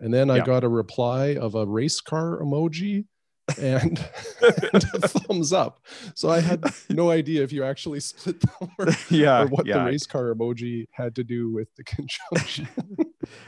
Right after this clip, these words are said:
Speaker 2: I was, yeah, well, I was, I think I was standing outside still in the cold, and, uh,
Speaker 1: <laughs>
Speaker 2: I wasn't
Speaker 1: That's kinda
Speaker 2: really dressed. I wasn't really dressed for it. So
Speaker 1: Oh,
Speaker 2: I
Speaker 1: yeah,
Speaker 2: was,
Speaker 1: yeah.
Speaker 2: like, thumbing on my watch, um, with my glove off. So, uh, anyway, yeah, I,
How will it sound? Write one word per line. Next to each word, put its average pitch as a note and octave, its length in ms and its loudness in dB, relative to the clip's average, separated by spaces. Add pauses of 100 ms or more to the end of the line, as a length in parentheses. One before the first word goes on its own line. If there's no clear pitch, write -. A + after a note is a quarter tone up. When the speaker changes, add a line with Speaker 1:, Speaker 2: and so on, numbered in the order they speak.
(120)
Speaker 2:
I C#3+ 140 4
was, D3 360 4
yeah, F3 160 6
well, D#3 140 6
I D3+ 80 6
was, C#3+ 200 0
I C#3+ 100 -2
think E3+ 160 0
I D#3+ 40 2
was C3+ 160 0
standing A#2+ 400 -2
outside F#2 460 -8
still F#2+ 220 -12
in F2 80 -14
the F2 80 -16
cold, F2 440 -16
and, E2 300 -16
uh, D#2+ 280 -16 (220)
Speaker 1:
<laughs> - 200 -6
Speaker 2:
I - 60 0
wasn't C3+ 280 4
Speaker 1:
That's - 20 -2
kinda A2 140 -4
Speaker 2:
really G#2+ 240 0
dressed. G2 420 -6
I C3+ 60 0
wasn't E3 260 4
really B2 200 0
dressed G2 320 -10
for F#2 280 -16
it. - 160 -20
So E2+ 360 -8
Speaker 1:
Oh, G2+ 300 -6
Speaker 2:
I G#2+ 60 -4
Speaker 1:
yeah, - 40 0
Speaker 2:
was, G2 260 -4
Speaker 1:
yeah. F#2+ 120 -16
Speaker 2:
like, F#2 200 -10
thumbing G#2 420 -4
on F2 120 -10
my D#2+ 120 -14
watch, E2+ 520 -14 (120)
um, D#2+ 440 -20 (440)
with - 160 -18
my E2+ 60 -10
glove D#2 320 -8
off. - 260 -10
So, - 560 -20
uh, D#2+ 180 -16 (340)
anyway, E2 720 -12 (400)
yeah, F3 180 6
I, D3+ 200 4